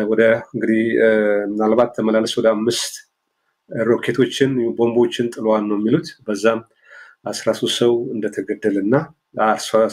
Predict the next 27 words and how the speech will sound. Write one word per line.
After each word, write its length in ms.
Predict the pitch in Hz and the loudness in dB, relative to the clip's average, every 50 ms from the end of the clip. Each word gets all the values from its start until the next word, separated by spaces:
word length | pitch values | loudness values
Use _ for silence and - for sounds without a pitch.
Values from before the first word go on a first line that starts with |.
| - - | -4 -10
አስራ 200 | - 110 107 113 107 | -10 -8 -6 -6 -8
ሦስት 260 | - - 110 - - - | -6 -8 -10 -10 -8 -6
አርሶ 240 | - 113 110 - - - | -6 -6 -6 -6 -4 -4
አደር 280 | 101 98 - 127 147 151 - - _ _ _ _ _ _ _ _ _ _ _ _ - 131 113 110 | -4 0 2 2 2 2 0 -16 _ _ _ _ _ _ _ _ _ _ _ _ -12 -8 -6 -4
እና 200 | 107 104 107 113 117 117 117 117 120 120 - _ | -4 -2 0 0 2 2 2 0 -2 -4 -4 _
አምስት 300 | 123 113 110 120 113 - - | -2 -2 -2 -2 -4 -2 -2
እንደቆሰሉ 560 | 107 107 110 110 131 120 - - - 127 143 165 - - _ _ _ _ _ _ _ _ _ | 0 0 0 0 0 -2 0 0 0 0 0 -2 -4 -8 _ _ _ _ _ _ _ _ _
ከነዛ 300 | - 110 107 107 98 - 117 | -2 0 2 2 2 2 2
ውስጥ 180 | 127 135 135 - - 123 | 2 2 -2 -6 -4 -2
አንድ 240 | 117 113 110 107 104 | -2 0 0 0 0
የፋኖ 420 | 104 107 101 - - 110 101 104 104 | 2 0 0 0 -2 -2 -2 0 -2
አባል 240 | 104 107 123 127 120 | 0 2 2 2 2
መስዋዕት 380 | 110 110 104 - 110 101 98 - | 0 -2 -4 -2 -4 -4 -2 -2
እንደሆነ 280 | 104 101 120 143 131 - - - _ _ _ - - _ _ _ _ _ _ _ | -2 2 4 4 4 2 0 -6 _ _ _ -20 -20 _ _ _ _ _ _ _
በጎጃም 400 | 123 120 120 127 117 139 143 135 | -2 0 0 2 2 2 0 0
የአማራ 260 | 127 117 117 110 113 110 | 0 -2 -2 -2 -2 -4
ፋኖ 300 | - - 117 110 113 117 123 127 127 127 - - | -4 -4 -4 -4 0 2 2 2 0 -2 -6 -4
የህዝብ 320 | 113 113 113 110 104 107 107 | -2 0 0 -2 -2 -2 0
ግንኙነት 460 | 104 110 107 107 107 107 113 110 110 - | 2 2 4 4 4 4 4 2 0 -2
ኃላፊ 340 | - 107 104 107 104 104 - 110 | -4 -2 -2 -2 -2 -2 -2 -2
የሆነው 360 | 104 104 104 120 123 143 180 - - | -2 2 2 4 4 4 2 -2 -8
ፋኖ 220 | _ - 113 107 101 | _ -4 -2 -2 -2
ዮሐንስ 320 | 104 107 104 104 104 - - - - - 110 101 101 101 | -4 -4 -4 -4 -4 -4 -6 -10 -8 -6 -4 -2 -2 -4
አለማየሁ፣ 500 | - 95 101 101 113 123 131 127 135 - - - _ - | -4 -2 0 2 4 4 6 4 2 2 -2 -14 _ -8
እ፣ 180 | - 117 113 | -2 0 0
ለሚስ 340 | 110 113 113 113 117 117 - 110 | 0 0 0 0 -2 -2 -2 -2
ገልጿል። 380 | 107 127 127 120 - 147 175 | 0 0 0 2 2 0 0